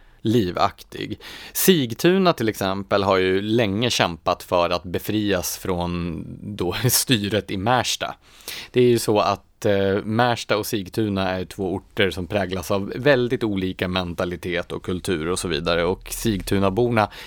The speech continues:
är ju de som betalar för Märsta-politikernas excesser, och det är de ju hjärtinnerligt trötta på.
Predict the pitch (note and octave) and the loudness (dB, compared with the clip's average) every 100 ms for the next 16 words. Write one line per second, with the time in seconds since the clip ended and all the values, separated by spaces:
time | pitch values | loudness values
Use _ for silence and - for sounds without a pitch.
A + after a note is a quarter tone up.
0 | - G2+ G2 F#2+ F2 F2 - F2+ E2+ - | -6 -2 0 0 -2 -6 -4 -4 -6 -10
1 | - - - G2+ A2 G#2 F#2 F2 - F2+ | -20 -4 0 4 4 4 0 -4 -4 -4
2 | F2+ - G2 - G2 G#2 - E2+ F#2 F2+ | -4 -4 -6 -2 -2 -2 -4 -8 -6 -4
3 | - - - A2 - D3 - - - G2 | -6 -10 -6 -6 0 2 2 -2 -6 -2
4 | G2 E2+ A2 G#2 F#2+ G2 G2 G2 - - | -2 -2 -2 0 0 0 0 0 -4 -16
5 | - - _ _ - A#2+ G#2 - D#3 B2 | -16 -20 _ _ -2 2 2 2 0 0
6 | F#2+ F2+ - - - - - - D#3 - | 2 -2 -4 -8 2 2 2 2 2 4
7 | G2+ G#2+ | -6 -10